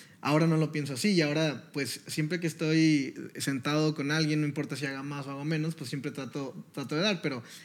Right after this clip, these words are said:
ese día rompió, rompió esa creencia en mí. Em, ¿cuáles son las cosas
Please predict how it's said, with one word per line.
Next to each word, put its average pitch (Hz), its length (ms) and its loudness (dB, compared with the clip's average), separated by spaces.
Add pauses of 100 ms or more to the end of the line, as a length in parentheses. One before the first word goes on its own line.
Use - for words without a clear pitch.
ese 151 180 4
día 175 160 6
rompió, 151 540 2
rompió 139 300 0
esa 147 100 2
creencia 139 380 0
en 147 100 2
mí. 180 220 4 (420)
Em, 170 640 10 (1300)
¿cuáles 240 300 4
son 247 260 4
las 247 280 4
cosas 208 580 2